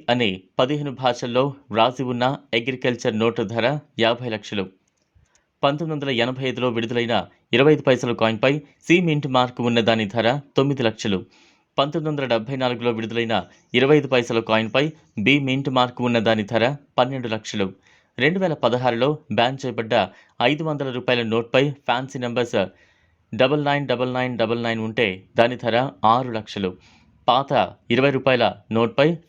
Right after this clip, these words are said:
ఫ్యాన్సీ నంబర్స్ డబల్ జీరో డబల్ జీరో డబల్ జీరో ఉంటే దాని ధర ఆరు లక్షలు.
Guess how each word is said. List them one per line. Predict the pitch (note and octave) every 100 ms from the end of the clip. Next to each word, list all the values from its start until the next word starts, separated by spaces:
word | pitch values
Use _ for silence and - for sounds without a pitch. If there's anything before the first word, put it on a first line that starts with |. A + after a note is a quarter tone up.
| B2+
ఫ్యాన్సీ | B2+ B2+ B2
నంబర్స్ | A#2 A2+ A#2 F#2+ _ _ _ - _ _ - A#2
డబల్ | B2+ D3 C#3+
జీరో | C#3+ D3+ - A#2
డబల్ | A#2 B2 B2+
జీరో | B2+ C3 - A2+
డబల్ | A#2+ A2+
జీరో | A#2 A2+
ఉంటే | A2 A#2+ F#2+ - _ - A#2
దాని | B2 A#2
ధర | A2+ B2+ C#3 A2 A2+
ఆరు | A2+ G#2
లక్షలు. | - G2